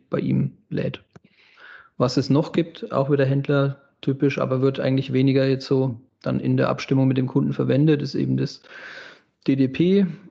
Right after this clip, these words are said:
Ähm, der Verkäufer kümmert sich dran, dass das sicher und mit allen rechtlichen Vorgaben so am Zielort landet, dass der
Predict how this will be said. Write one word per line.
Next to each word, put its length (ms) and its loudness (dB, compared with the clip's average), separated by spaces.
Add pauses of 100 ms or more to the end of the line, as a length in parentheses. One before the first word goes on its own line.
(100)
Ähm, 540 2 (100)
der 100 -4
Verkäufer 540 0
kümmert 340 0
sich 160 -4
dran, 300 0
dass 160 -2
das 480 -6
sicher 760 0
und 220 -2
mit 140 0
allen 580 2 (280)
rechtlichen 480 -2
Vorgaben 640 0
so 240 0
am 180 0
Zielort 440 0
landet, 640 0
dass 360 -8 (120)
der 380 0